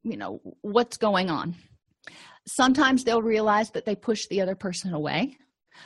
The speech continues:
Other times they'll realize that they were attracted to people or got in relationships with people who were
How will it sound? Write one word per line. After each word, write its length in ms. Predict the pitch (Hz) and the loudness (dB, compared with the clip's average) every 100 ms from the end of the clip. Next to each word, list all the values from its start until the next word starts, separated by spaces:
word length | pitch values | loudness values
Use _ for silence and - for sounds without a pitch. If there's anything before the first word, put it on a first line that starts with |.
| - _ 214 | -20 _ 6
Other 200 | 240 247 | 6 6
times 360 | 262 220 220 | 4 0 0
they'll 180 | 214 208 | 0 2
realize 380 | 202 208 196 196 | 4 4 2 2
that 300 | 190 - - | -2 0 2
they 160 | 190 | 2
were 260 | 190 196 175 | 4 2 2
attracted 520 | 185 - 185 190 196 | 0 2 2 2 -6
to 80 | 196 | -8
people 520 | - 190 180 196 196 - - _ | -6 -4 2 2 0 -6 -20 _
or 140 | - 185 | -2 2
got 160 | 185 | 2
in 100 | 185 | 0
relationships 680 | 180 180 190 - 196 170 - | -2 0 -2 -2 -6 -6 -6
with 120 | 185 | -10
people 340 | - 196 190 185 | -6 -4 -2 -4
who 160 | 214 | -4
were 320 | 180 185 180 | 0 2 2